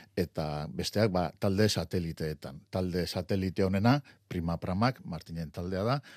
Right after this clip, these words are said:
moto igualarekin, non dago aldea? Ba, baliabideetan.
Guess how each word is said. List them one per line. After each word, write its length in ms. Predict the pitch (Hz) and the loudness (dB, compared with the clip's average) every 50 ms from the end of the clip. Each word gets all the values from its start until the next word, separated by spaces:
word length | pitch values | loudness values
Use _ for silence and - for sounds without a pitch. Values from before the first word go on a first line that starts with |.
| - _ | -16 _
moto 340 | - 101 107 107 - 98 92 | -4 -2 -2 -2 0 -2 0
igualarekin, 760 | 87 92 104 110 127 127 120 113 107 104 - - 131 120 95 - | 0 2 6 6 8 8 8 6 6 4 2 2 2 0 0 0
non 220 | - 113 131 143 139 | 2 4 4 6 6
dago 240 | 127 120 113 113 110 | 6 6 6 6 6
aldea? 300 | 107 104 95 85 87 - - | 6 4 2 2 -2 -4 -6
Ba, 440 | 90 90 85 82 80 80 78 82 - _ - | -8 -6 -6 -6 -6 -6 -8 -10 -12 _ -8
baliabideetan. 760 | 92 92 92 92 87 76 71 69 67 62 - - 76 76 | -6 -4 -2 -2 -2 -4 -4 -8 -12 -12 -14 -16 -18 -20